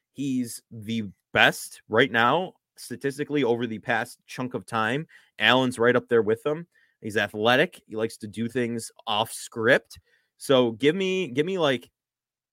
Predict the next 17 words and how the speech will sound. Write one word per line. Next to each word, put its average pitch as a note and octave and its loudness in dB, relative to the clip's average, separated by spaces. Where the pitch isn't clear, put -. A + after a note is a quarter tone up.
you're A#2 -6
gonna, D3+ 2
you're A#2 -2
gonna D#3 0
have D3 0
the C3+ -6
secondary, A2+ -2
I G#2+ -2
think, A2+ -8
make A#2 -4
a A#2 -12
couple A#2+ -4
splash A2+ -4
plays, G2+ -8
whether C#3+ 6
it B2+ 0
be C#3+ 2